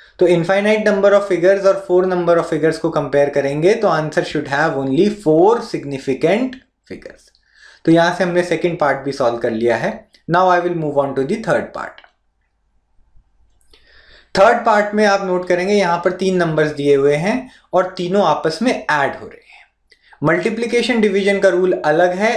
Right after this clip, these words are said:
एडिशन सब्ट्रैक्शन के लिए हम एक डिफरेंट रूल फॉलो करते हैं। The result is to be rounded off so that it has the same number of digits as the measurement having the fewest decimal places।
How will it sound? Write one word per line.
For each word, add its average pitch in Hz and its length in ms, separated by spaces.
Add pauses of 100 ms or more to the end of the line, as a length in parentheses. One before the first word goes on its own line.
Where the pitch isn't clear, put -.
(100)
एडिशन 175 440
सब्ट्रैक्शन 147 680
के 147 140
लिए 143 180
हम 156 200
एक 208 160
डिफरेंट 165 420
रूल 127 200
फॉलो 104 320
करते 104 300
हैं। 196 400 (400)
The 180 140
result 214 400
is 247 200
to 233 80
be 220 160
rounded 180 400
off 220 280
so 208 260
that 202 280
it 190 140
has 175 320
the 208 160
same 233 440
number 180 300
of - 160
digits 175 460 (400)
as 208 380
the 226 80
measurement 190 680
having 180 260
the 226 120
fewest 196 640 (200)
decimal 165 500 (340)
places। - 440